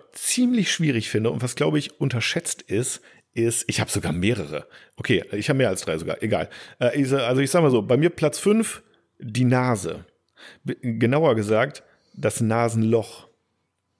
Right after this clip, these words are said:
Ja, weil das ist so eine schwierige Zone. Erstmal ist es so, du hast so wenig, ähm, Sample-Material,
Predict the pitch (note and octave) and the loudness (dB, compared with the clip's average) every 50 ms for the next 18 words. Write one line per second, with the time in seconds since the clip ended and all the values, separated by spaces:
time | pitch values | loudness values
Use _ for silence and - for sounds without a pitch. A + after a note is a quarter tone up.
0 | _ _ _ _ _ _ _ _ _ G2 F2+ F#2 G#2 C3 - _ _ - - - | _ _ _ _ _ _ _ _ _ -6 -4 -2 -2 -4 -6 _ _ -20 -20 -20
1 | - - - - - - _ _ _ _ _ _ _ - A2 G#2 G2+ G2 A#2+ D3 | -20 -20 -20 -20 -20 -20 _ _ _ _ _ _ _ -14 -12 -6 -4 -2 0 2
2 | F#3+ F3+ A#2 F2+ F2+ G2+ C3 E3 F#3 - - - - _ _ _ _ _ _ _ | 2 2 2 2 2 0 0 -2 -4 -8 -14 -20 -20 _ _ _ _ _ _ _
3 | _ - B2 - B2 - - C3 B2 - - - C#3+ C#3 D3 D3 C#3+ - - D3 | _ -10 -8 -6 -6 -6 -6 -8 -6 -6 -4 -4 -2 -2 -2 -2 -2 -2 -4 -4
4 | D3+ E3 G3 F#3+ F3+ F#3 E3+ D#3+ - - - F#3+ F3+ E3 A#2+ G#2 - - C#3 D3+ | -4 -4 -4 -4 -4 -4 -6 -6 -6 -4 -2 0 0 0 0 0 -2 -4 -6 -6
5 | F3+ - - - D3+ D3 D3+ - - C3+ - - C#3 - - - D3+ E3+ E3+ - | -6 -6 -4 -2 -2 0 0 -2 -2 -4 -2 -2 -2 -2 -2 0 0 0 -2 -4
6 | _ _ _ _ _ - B2+ B2 C3+ B2 D#3+ D3+ - - - - C#3 D3+ E3 D#3+ | _ _ _ _ _ -8 -4 -2 -2 0 -2 -2 -4 -6 -4 0 2 2 2 4
7 | E3 D#3 D3+ D3 C#3 - - - - - _ _ _ - A#2+ A#2+ A#2 A#2 A2+ A2+ | 2 0 0 0 -2 -4 -8 -12 -16 -18 _ _ _ 0 0 2 2 2 2 2
8 | A2+ A2+ A#2 A#2+ - _ _ _ _ - - - - C#3 C3 - D3+ C#3 C#3+ C#3+ | 2 0 0 -2 -8 _ _ _ _ -8 -4 0 2 2 2 2 0 0 0 -2
9 | - - D3 C#3+ D3+ F#3 G#3 A3+ A#3+ | -2 -2 -2 -2 -2 -2 -4 -4 -6